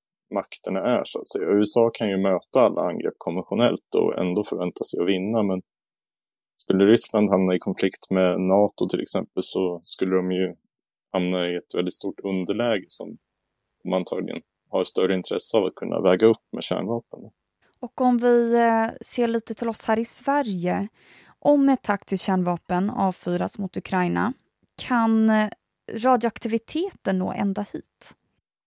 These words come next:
Speaker 1: Ja, det kan det nog. Om, om vinden ligger på i rätt riktning, så att säga, så, så kan nog radioaktivt nedfall föras in över Sverige. Men det är ändå ganska stort avstånd, så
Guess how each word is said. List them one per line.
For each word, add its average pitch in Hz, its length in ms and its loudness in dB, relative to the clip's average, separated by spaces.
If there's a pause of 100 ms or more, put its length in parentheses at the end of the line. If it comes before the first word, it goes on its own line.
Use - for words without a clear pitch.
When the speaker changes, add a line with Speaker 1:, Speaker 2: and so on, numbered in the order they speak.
(640)
Speaker 1:
Ja, 139 340 8
det 165 120 -2
kan 165 260 -2
det 139 60 0
nog. 95 280 0
Om, 117 480 -2
om 123 260 0
vinden 120 400 -2
ligger 110 200 -2 (100)
på 113 360 8 (140)
i 110 120 4
rätt 101 260 4
riktning, 113 400 -6
så - 140 -8
att - 80 -8
säga, 98 220 2
så, 98 340 -2
så - 180 -10
kan 95 240 -4
nog 92 160 0
radioaktivt 90 500 -2
nedfall 92 500 0 (180)
föras 85 260 0
in 90 160 -2
över 90 120 -4
Sverige. 98 420 -2
Men 107 220 2 (640)
det 117 120 8
är 120 40 10
ändå 117 160 6
ganska 123 280 2
stort - 280 -4
avstånd, 110 680 4
så 104 440 -2